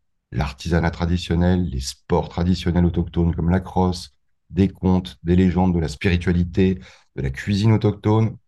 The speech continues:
Et puis, on va évidemment assister au fameux, fabuleux powwow,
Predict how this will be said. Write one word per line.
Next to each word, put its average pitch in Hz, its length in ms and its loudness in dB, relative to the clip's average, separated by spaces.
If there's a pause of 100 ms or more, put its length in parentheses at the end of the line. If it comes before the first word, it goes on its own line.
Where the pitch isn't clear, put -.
(640)
Et 85 80 -2
puis, 85 140 -6
on 78 100 2
va 73 140 0
évidemment 73 380 0
assister - 360 -4
au 80 120 2
fameux, 76 800 0
fabuleux 82 640 -2 (200)
powwow, 95 500 2